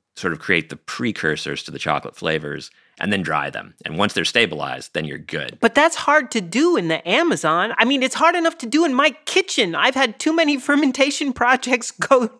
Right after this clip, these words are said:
Speaker 2: go sour. Excuse the expression. Because you have to have the conditions just right. How hard is that to do?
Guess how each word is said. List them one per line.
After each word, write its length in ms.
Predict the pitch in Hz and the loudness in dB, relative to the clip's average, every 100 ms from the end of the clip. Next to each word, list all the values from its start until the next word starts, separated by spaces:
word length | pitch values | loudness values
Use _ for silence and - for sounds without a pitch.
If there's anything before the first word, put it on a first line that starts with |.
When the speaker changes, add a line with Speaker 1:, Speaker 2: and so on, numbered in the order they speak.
| 208 - 208 - | -12 -8 -8 -4
Speaker 2:
go 400 | - 254 240 233 - | 2 4 4 0 -8
sour. 720 | - 247 277 311 220 170 - - | -2 4 6 4 2 -2 -4 -8
Excuse 720 | 180 - 170 - - 190 185 | -6 -6 -12 -14 -6 -2 -2
the 140 | - 196 | -2 -4
expression. 500 | 180 - 233 208 180 - - - - - - - - | 0 4 4 2 -6 -10 -12 -14 -14 -16 -18 -10 4
Because 560 | 247 240 247 240 220 - - | 4 6 4 4 0 -12 -8
you 320 | 180 135 220 | -8 0 4
have 200 | 247 262 | 6 4
to 80 | 247 | 4
have 160 | 254 240 | 2 2
the 60 | 254 | -4
conditions 500 | 240 262 247 254 - | -2 -2 -2 -4 -4
just 280 | 262 - | -4 0
right. 220 | 262 302 - | 2 2 2
How 220 | - 285 | 2 2
hard 260 | - 320 311 | 4 2 2
is 80 | |
that 200 | - 294 294 | 2 0 0
to 80 | |
do? 540 | 233 - 349 392 220 | -2 2 2 2 -2